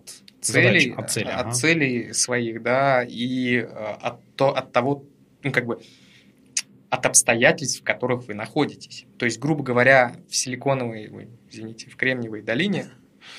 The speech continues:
Speaker 2: э, нормальным инструментом деврела может быть билборд вдоль дороги. Вполне.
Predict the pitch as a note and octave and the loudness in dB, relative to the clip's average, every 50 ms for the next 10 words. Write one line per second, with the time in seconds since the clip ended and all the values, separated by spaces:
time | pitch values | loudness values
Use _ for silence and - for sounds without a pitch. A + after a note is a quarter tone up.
0 | - - G#2 G#2 A2 A2 A2 A2+ A2 A2 A2 G#2+ G#2+ G#2+ - _ _ _ _ _ | -18 -12 -6 -2 0 2 4 4 4 2 0 -2 -6 -10 -18 _ _ _ _ _
1 | _ _ - _ _ _ _ _ _ _ _ _ _ _ _ _ - - C3 B2+ | _ _ -20 _ _ _ _ _ _ _ _ _ _ _ _ _ -6 -2 0 2
2 | C3+ D3 D3 D3 C3+ C3 B2+ B2 B2 - C3+ C3+ C3+ C3 B2+ C3 A#2+ A2+ G#2+ G2+ | 4 4 4 4 2 -2 -4 -6 -6 -6 -4 -2 -2 -2 -2 -4 -8 -8 -8 -12
3 | A2+ B2 A#2+ A#2 B2+ D#3+ F#3+ F#3 C#3+ A#2 A#2+ C3+ C3+ C3 B2 A#2+ A#2 A#2+ B2 B2 | -6 -6 -4 0 2 2 2 2 2 0 0 -2 -4 -4 -6 -8 -6 -4 -4 -4
4 | B2 B2 A#2+ A#2 G2 - - - _ _ _ - A#2+ A#2 G#2+ G#2+ G#2 F#2+ G#2 G#2+ | -2 -2 -4 -4 -6 -6 -10 -20 _ _ _ -14 -12 -8 -8 -8 -8 -8 -8 -8
5 | A2 G#2+ G#2 - - _ _ _ _ _ _ _ _ _ _ _ - - _ - | -8 -8 -10 -12 -16 _ _ _ _ _ _ _ _ _ _ _ -20 -20 _ -8
6 | A#2 A#2+ A#2+ A#2+ A#2+ G2+ - - | -6 -6 -4 -6 -6 -8 -10 -14